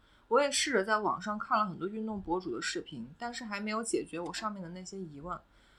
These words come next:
更关键的是，作为一个受过专业学术训练的人，我更倾向于那种有学术支持的理论，而这也是你们的播客比其他的健身播客更令人信服的一点。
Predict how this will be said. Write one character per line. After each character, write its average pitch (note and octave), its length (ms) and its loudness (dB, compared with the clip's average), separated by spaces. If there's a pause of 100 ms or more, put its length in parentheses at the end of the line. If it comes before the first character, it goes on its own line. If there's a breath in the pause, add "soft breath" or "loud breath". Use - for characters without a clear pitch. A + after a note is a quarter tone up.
(120)
更 C#4 180 6
关 C4+ 220 2
键 C#4+ 180 4
的 F#3+ 80 4
是， G3 240 2
作 A#3+ 200 -2
为 A#3+ 120 -2
一 A#3 60 -2
个 B3 100 -6
受 B3+ 220 0
过 G#3+ 140 4
专 B3 200 -4
业 A#3+ 120 -2
学 F#3 160 -2
术 A#3 120 -4
训 A#3 220 -6
练 A#3 160 0
的 D#3+ 80 -4
人， G2 240 -8 (380 soft breath)
我 F3 120 6
更 C#4 220 0
倾 D4 240 -4
向 C4+ 240 8
于 G#3 60 0
那 B3 120 0
种 G3+ 200 -2
有 F#3 160 2
学 - 240 2
术 A#3+ 180 -2
支 A3+ 180 -6
持 F#3 180 -4
的 F#3+ 100 2
理 F3 140 -2
论， D#3 220 -2 (360 soft breath)
而 G3+ 180 6
这 C#4 180 4
也 F#3 140 6
是 - 160 0
你 F#3 140 0
们 C#3+ 160 -6
的 G3+ 80 -2
播 A#3 240 0
客 A#3 200 2
比 F#3+ 200 -2
其 - 180 -2
他 A3+ 220 2
的 G3 100 -2
健 G3 240 0
身 G#3 180 -6
播 A3 200 -4
客 G#3 160 2
更 G#3+ 200 -2
令 G3+ 80 -6
人 F#3+ 160 -4
信 A#3+ 240 -2
服 D3 140 -4
的 D#3 100 -2
一 D#3 80 -8
点。 C3 220 -10